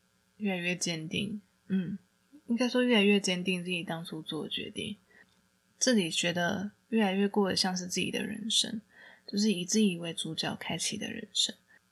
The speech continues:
以前可能很常会感到空虚感，或是不知道自己在干嘛，或不知道自己的进步。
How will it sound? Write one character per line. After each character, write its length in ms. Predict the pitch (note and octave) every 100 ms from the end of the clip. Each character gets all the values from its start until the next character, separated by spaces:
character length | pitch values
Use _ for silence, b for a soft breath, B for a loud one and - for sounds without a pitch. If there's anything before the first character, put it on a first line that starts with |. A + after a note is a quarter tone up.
| _
以 160 | - A3
前 180 | G3+ G#3
可 140 | G3+
能 180 | G3 G3
很 120 | F#3+
常 240 | F#3 F#3 G3+
会 80 |
感 160 | G#3+ F3+
到 120 | F3+
空 240 | F#3 F#3 F3+
虚 220 | - F3+
感， 260 | - -
或 160 | F#3+ E3+
是 280 | - F3+ G3 b b b b b _ _ _
不 160 | - G#3
知 80 |
道 100 | G3+
自 120 | G3 F#3+
己 80 |
在 140 | F3 E3
干 220 | F3+ D#3
嘛， 120 | -
或 120 | F3+
不 120 | F#3 G3
知 60 |
道 100 | F3+
自 80 | F3+
己 80 | D#3+
的 60 |
进 260 | D#3+ E3+ G#3
步。 240 | - -